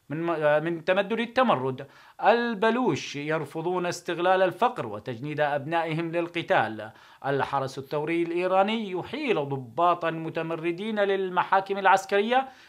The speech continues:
لرفضهم القتال بسوريا. مسؤول بالخارجية الأمريكية: موقفنا من رحيل الأسد لم يتغير، وعلى موسكو توضيح موقفها بشكل صريح.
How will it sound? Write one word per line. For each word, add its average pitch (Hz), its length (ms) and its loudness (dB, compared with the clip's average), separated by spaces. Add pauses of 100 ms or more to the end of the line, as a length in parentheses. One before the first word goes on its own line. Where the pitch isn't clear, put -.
(120)
لرفضهم 151 800 6
القتال 135 760 0
بسوريا. 123 500 -6 (640)
مسؤول 220 760 0
بالخارجية 208 720 4
الأمريكية: 214 840 -2
موقفنا 135 640 -4
من 139 80 -4
رحيل 143 380 -4
الأسد 156 540 -4
لم 170 320 2
يتغير، 226 640 0 (120)
وعلى 110 380 -4
موسكو 175 560 0 (360)
توضيح 185 560 4
موقفها 190 680 4
بشكل 180 460 -4
صريح. 185 540 -2